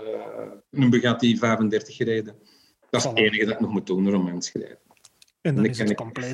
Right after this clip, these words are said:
Speaker 1: vredig mijn hoofd leggen.
Speaker 2: <laughs> Wacht daar misschien toch nog maar even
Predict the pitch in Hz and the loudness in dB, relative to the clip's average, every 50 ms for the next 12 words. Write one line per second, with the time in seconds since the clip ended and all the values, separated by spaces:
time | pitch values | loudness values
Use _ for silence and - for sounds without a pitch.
0 | 120 123 123 123 120 - - 113 104 98 101 104 101 - - - 98 95 92 92 | 2 2 2 2 -2 -2 -2 -2 -2 -2 -2 -4 -4 -4 -2 0 0 0 0 0
1 | 95 - - - _ - 247 240 - 240 - 196 196 - - 202 190 - - 185 | -4 -6 -8 -4 _ 0 0 0 0 -2 0 0 0 0 2 0 0 0 0 -2
2 | 175 170 - 170 151 - - 165 - - - - - - - - - - 151 175 | -2 -2 -2 -4 -6 -4 -6 -8 -8 -8 -8 -8 -8 -8 -10 -6 -4 0 0 0
3 | 175 - - 180 170 160 165 160 147 - - 160 147 - 165 - 160 151 131 160 | 0 2 2 2 4 4 4 2 2 2 2 2 2 2 2 2 2 0 2 0
4 | 143 139 139 135 - - | 0 0 -2 -4 -2 -2